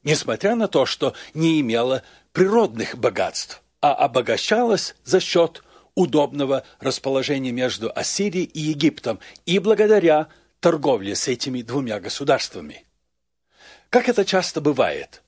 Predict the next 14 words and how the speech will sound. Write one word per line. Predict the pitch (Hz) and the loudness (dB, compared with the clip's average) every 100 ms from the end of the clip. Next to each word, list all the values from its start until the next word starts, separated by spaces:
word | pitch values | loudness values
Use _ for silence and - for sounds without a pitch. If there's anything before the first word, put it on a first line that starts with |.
| _ | _
обогащалась | - 139 127 123 - 220 220 180 113 - - _ - | -2 0 2 0 0 0 0 0 0 -4 -12 _ -6
небольшая | 143 135 156 143 - 233 190 131 | -2 2 0 0 -4 -2 -2 -2
группа | 117 131 - | 0 -2 -2
людей | 117 117 117 113 95 - - - | -4 -4 -4 -4 -6 -14 -20 -2
из | 156 151 - | -2 -2 -8
привилегированного | - 135 120 123 131 185 208 170 127 104 | -4 -4 -2 -2 2 2 2 -2 -2 -2
класса, | 101 120 90 - - _ _ - - | -4 -2 -4 -6 -10 _ _ -20 -2
которые, | 160 180 170 - - | 2 4 2 0 -6
в | - | -6
свою | - 117 175 254 | -2 0 2 0
очередь, | - 117 110 - 127 143 - _ _ | 2 2 2 -2 -2 -4 -6 _ _
беспощадно | 127 135 - - 104 - 180 139 104 104 98 - - | 0 0 0 -4 -4 2 2 2 -4 -8 -8 -14 -10
эксплуатировали | 135 - - 110 - 151 120 95 95 98 95 - _ | -8 -8 -6 -6 0 0 0 -2 -6 -6 -10 -14 _
бедных. | 110 123 98 78 71 - | 0 0 0 -4 -12 -14